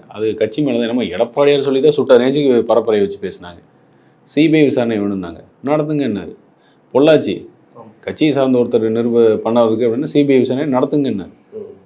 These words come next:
Speaker 1: கள்ளக்குறிச்சிக்கு சி பி ஐ விசாரணை வேண்டான்னு கோர்ட்ல வழக்காடி நின்றுட்டு இருக்கு திமுக. இதை நான் சொன்னதான், டி ஜி பி லெட்டர் போட்டு பண்ணாத கையாளகத்தினா வெளியே வந்துடும். கட்சிக்காரன் பாதி பேர் உள்ள இருப்பான், தெரிஞ்ச விஷயம்.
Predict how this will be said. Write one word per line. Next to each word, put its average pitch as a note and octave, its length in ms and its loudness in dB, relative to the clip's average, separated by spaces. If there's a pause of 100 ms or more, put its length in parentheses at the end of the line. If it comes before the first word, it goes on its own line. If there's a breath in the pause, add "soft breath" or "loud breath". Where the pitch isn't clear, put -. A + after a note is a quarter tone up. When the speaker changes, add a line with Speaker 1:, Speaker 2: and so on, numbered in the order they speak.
(240)
Speaker 1:
கள்ளக்குறிச்சிக்கு E3+ 540 2
சி E3 220 2
பி D#3+ 60 0
ஐ D#3+ 40 2
விசாரணை C#3+ 400 0
வேண்டான்னு D#3 260 0
கோர்ட்ல C#3+ 300 2
வழக்காடி B2+ 340 2
நின்றுட்டு A#2+ 720 -2
இருக்கு A2+ 240 -4
திமுக. F#2+ 340 -8 (640 soft breath)
இதை D#3+ 120 0
நான் D#3 200 2
சொன்னதான், C#3+ 340 2
டி C3 100 2
ஜி C#3+ 120 2
பி C3 80 -2
லெட்டர் C3 240 2
போட்டு C#3 280 2
பண்ணாத - 20 2
கையாளகத்தினா C3 640 4
வெளியே C#3 220 4
வந்துடும். G2+ 360 -4 (260)
கட்சிக்காரன் C#3+ 360 2
பாதி C3 200 6
பேர் C#3+ 100 6
உள்ள C3 160 6
இருப்பான், F#2+ 320 0 (160)
தெரிஞ்ச C#3+ 220 -4
விஷயம். G2 380 -6